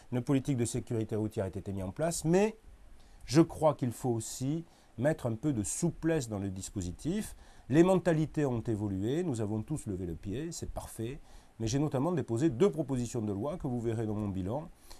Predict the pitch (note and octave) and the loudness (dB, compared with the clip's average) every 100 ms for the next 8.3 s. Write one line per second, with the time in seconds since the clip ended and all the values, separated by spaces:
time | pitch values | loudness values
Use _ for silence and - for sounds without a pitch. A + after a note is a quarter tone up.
0 | - B2 B2 C#3+ C#3+ D3 E3+ C#3+ D#3 D3+ | -8 -6 -2 -2 0 0 -2 -2 -2 -2
1 | C#3 C#3 C#3+ C#3 C3+ - A2 A#2+ D#3 C3+ | -4 -2 0 0 0 -2 -2 -2 0 -4
2 | A2+ C#3 E3+ A2 A#2+ E3+ A#2+ - G3 F3+ | -2 -2 -2 -4 -2 -2 -2 2 4 4
3 | G3+ D3 C3+ A#2 D#2 - A2+ C3 B2 D3+ | 2 0 -2 -2 -6 -6 -4 -4 0 0
4 | - B2+ C#3+ F3 F3 - - - - - | 0 2 4 4 0 -10 -18 -18 -20 -4
5 | - C3 - C3+ D#3+ D3+ D3 D#3+ A#2 F#2+ | 0 0 0 -2 -2 -2 0 0 0 0
6 | - F#3+ F3+ D3 B2 G#2+ G#2 A#2 C#3 D#3 | 4 6 6 4 2 0 2 0 -2 -6
7 | - - - D#3 D#3 E3 D#3 C#3 B2 C3 | -10 -20 -4 2 6 6 6 4 4 6
8 | D#3+ F3 - | 8 6 2